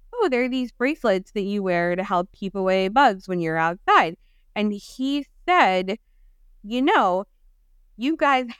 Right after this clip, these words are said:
have something for everything." And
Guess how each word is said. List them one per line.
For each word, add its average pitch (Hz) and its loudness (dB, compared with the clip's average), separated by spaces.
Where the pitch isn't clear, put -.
have 262 2
something 175 -4
for 185 -2
everything." 160 -4
And 185 -2